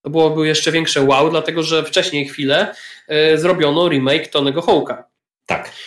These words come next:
Speaker 2: tak, tak.
Speaker 1: Więc, który też, ja przyznam się szczerze, ja też nie wierzyłem do końca w to, po Tony Hawk Pro Skater pięć, tak, pięć to było,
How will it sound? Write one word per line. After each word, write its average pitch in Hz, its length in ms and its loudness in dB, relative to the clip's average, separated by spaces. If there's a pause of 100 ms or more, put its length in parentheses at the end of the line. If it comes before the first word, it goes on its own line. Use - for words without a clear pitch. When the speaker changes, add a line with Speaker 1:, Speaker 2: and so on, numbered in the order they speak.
(180)
Speaker 2:
tak, - 200 -12
tak. - 240 -16 (200)
Speaker 1:
Więc, 180 760 -2
który 202 220 4
też, 208 240 2
ja 196 120 2
przyznam 214 280 -2
się 208 100 -2
szczerze, 170 460 0
ja 170 420 2
też 220 200 0
nie 170 200 0
wierzyłem 170 600 2
do 147 100 -4
końca 156 380 -2
w - 120 -12
to, 147 340 0
po 147 80 -4
Tony 160 220 -2
Hawk 151 160 -4
Pro 147 80 -8
Skater 147 460 -2
pięć, - 1080 -8
tak, 113 260 -6
pięć 120 320 -6
to - 80 -20
było, - 400 -20